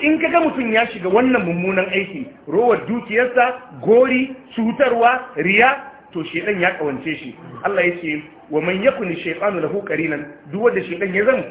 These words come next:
aboki gare shi, fasa'a qarina, to abokantaka ya munana, yayi mummunan aboki,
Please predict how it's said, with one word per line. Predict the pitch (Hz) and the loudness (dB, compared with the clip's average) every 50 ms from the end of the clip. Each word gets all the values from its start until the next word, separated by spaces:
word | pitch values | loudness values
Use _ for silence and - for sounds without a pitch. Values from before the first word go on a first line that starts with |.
| - - - | -14 -18 -4
aboki | - 147 139 139 180 202 190 196 196 196 202 190 185 180 185 - - 165 143 | -2 -2 0 2 2 2 2 2 0 -6 -8 -8 -8 -10 -12 -16 -20 -16 -8
gare | 131 185 170 175 208 214 | -4 -2 -2 0 -2 -4
shi, | 185 214 269 - - - - _ | -4 -8 -12 -14 -14 -16 -20 _
fasa'a | _ - 143 - 202 208 196 202 202 196 156 139 - - - - - - | _ -8 -6 -4 -2 0 0 2 0 0 -2 -6 -6 -10 -14 -20 -20 -12
qarina, | - 165 156 156 165 180 190 196 190 190 190 190 190 185 185 180 - 190 - - - - | -4 -2 -2 -2 -2 -2 -4 -2 0 0 0 0 0 -2 -2 -4 -8 -12 -18 -20 -20 -18
to | - - 175 165 170 - | -10 -8 -6 -6 -4 -4
abokantaka | 165 - 156 151 - - 147 151 - 208 - 185 160 151 | -4 -4 -4 -6 -4 -4 -6 -4 -4 -4 -2 -2 0 2
ya | 160 190 233 254 | 4 4 4 4
munana, | 240 214 180 165 165 160 151 135 117 - - - - | 2 0 0 0 0 -2 -2 -4 -6 -10 -16 -18 -10
yayi | - 147 175 190 202 | -2 0 0 0 0
mummunan | 196 175 160 156 160 165 165 175 175 170 | 0 -2 -4 -4 -4 -2 -2 -2 -2 -2
aboki, | - 135 190 226 220 214 226 220 208 | -2 0 0 -2 -2 -4 -8 -8 -8